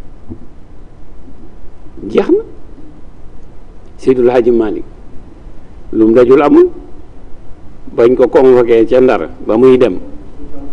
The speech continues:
soixante-quatorze ans. Waaw, mu ngoog,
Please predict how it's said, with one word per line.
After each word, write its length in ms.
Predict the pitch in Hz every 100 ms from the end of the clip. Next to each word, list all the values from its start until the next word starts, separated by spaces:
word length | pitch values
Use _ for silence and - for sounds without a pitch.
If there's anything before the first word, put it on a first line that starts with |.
| - - - - - - - - -
soixante-quatorze 720 | - 131 143 143 135 143 113 104
ans. 120 | 85 - 294 - 277 269 247 247 247 120 247 - - - - -
Waaw, 260 | - 381 85 - - - 233 247 294 302 269 - - - - - - - -
mu 140 | 87 98
ngoog, 220 | 95 78